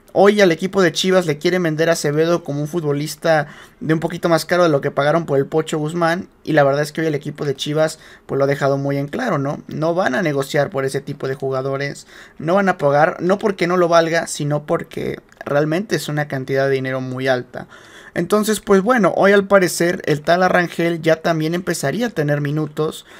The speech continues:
para nuevamente, pues, incorporar en una plantilla de jóvenes, que creo que principalmente es la visión que hoy ha dado el tema del profe, básicamente algo bastante técnico, y vamos a ver qué ocurre,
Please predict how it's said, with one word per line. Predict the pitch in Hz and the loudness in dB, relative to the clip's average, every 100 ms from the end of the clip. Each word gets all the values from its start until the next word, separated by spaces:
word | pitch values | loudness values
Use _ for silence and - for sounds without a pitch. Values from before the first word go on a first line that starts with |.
| - _ | -20 _
para | 180 151 | 6 6
nuevamente, | 151 160 151 151 - 180 170 | 6 4 4 -2 0 2 2
pues, | - 139 143 | 0 -6 -6
incorporar | 135 143 147 160 | -4 -4 0 0
en | 175 | 2
una | 156 147 | 0 0
plantilla | 139 120 135 131 | -4 -4 -4 -2
de | |
jóvenes, | 139 240 185 - - - - - _ _ _ _ - - | 0 0 0 -8 -14 -20 -20 -20 _ _ _ _ -20 0
que | 175 175 | 2 2
creo | 190 202 208 | 2 2 4
que | 214 | 2
principalmente | 202 190 180 170 175 175 175 180 180 - 170 | 0 0 -2 0 0 0 -2 -2 -4 0 0
es | 185 | 2
la | 175 | 0
visión | 151 - 160 170 | -2 -2 -4 -4
que | 156 | -4
hoy | 151 151 | 0 2
ha | |
dado | 143 147 151 147 147 - - | 2 2 0 -4 -6 -14 -8
el | - 135 | -6 -2
tema | 156 151 143 | 0 0 0
del | 131 | 0
profe, | - 196 196 202 - - _ - _ | 0 2 2 -2 -4 -10 _ -20 _
básicamente | 143 151 160 147 143 143 147 | -2 0 0 -2 -4 -2 -2
algo | 143 147 | 0 0
bastante | 139 - 143 147 | -2 -4 -6 -6
técnico, | 139 160 165 180 - | -2 -2 -2 -6 -4
y | 147 | -4
vamos | 131 143 131 | -4 -4 -6
a | |
ver | 135 | -6
qué | - | -8
ocurre, | 139 139 139 139 | -10 -6 -4 -4